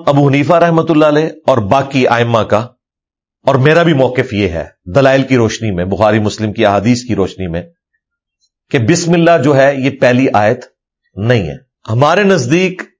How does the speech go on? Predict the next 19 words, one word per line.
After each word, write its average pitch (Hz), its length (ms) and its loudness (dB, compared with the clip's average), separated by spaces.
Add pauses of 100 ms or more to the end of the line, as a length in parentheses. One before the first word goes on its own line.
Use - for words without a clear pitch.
(240)
امام 156 300 2
حنیفہ 156 260 2
رحمۃ 156 320 0
اللہ 143 140 2
علیہ 139 180 2
کا 131 120 0
موقف 123 460 -2 (520)
بالکل 151 400 2
قرآن 127 220 2
و 127 40 2
سنت 120 340 -2
کے 131 80 -2
مطابق 95 500 -2
ہے 78 80 -14 (440)
اس 170 260 0
ایک 147 120 0 (100)
ٹاپک 101 300 -2
کے - 60 -8
اوپر - 200 -10